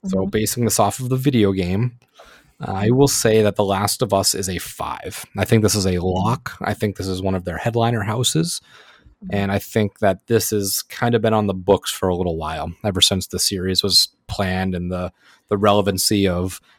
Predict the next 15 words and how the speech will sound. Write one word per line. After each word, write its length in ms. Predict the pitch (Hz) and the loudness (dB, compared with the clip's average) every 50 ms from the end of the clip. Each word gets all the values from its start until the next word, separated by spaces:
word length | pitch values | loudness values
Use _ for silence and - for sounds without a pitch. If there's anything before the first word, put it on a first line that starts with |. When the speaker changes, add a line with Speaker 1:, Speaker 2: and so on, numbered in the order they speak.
| _ _ | _ _
Speaker 1:
it's 180 | - 98 - - | -6 -6 0 2
not 180 | 117 107 107 95 | 4 4 4 4
just 160 | 110 - - | 2 4 4
a 80 | 113 101 | 4 4
very 240 | 92 101 101 104 98 | 6 6 4 4 4
popular 420 | - 110 98 95 - 104 101 98 | 4 2 0 0 0 0 0 4
video 360 | 92 117 139 147 131 110 104 | 4 6 6 8 8 6 6
game 240 | 98 98 92 90 90 | 6 4 0 0 -2
now. 180 | 87 85 87 90 | -2 -4 -4 -4
This 160 | 87 - - | -4 -4 -2
is 60 | - | -2
a 60 | 98 92 | -2 -2
very 300 | 95 98 95 95 95 95 | -2 -2 0 0 0 -2
popular 520 | - - 110 98 92 - 101 98 95 92 | -2 -4 -4 -4 -2 -2 0 0 0 2
mainstream 1120 | 92 98 107 104 101 107 110 110 104 - - - - 110 110 107 104 101 98 98 95 92 | 2 4 4 4 4 4 4 4 4 2 2 0 -2 -2 0 0 0 0 0 -2 -4 -8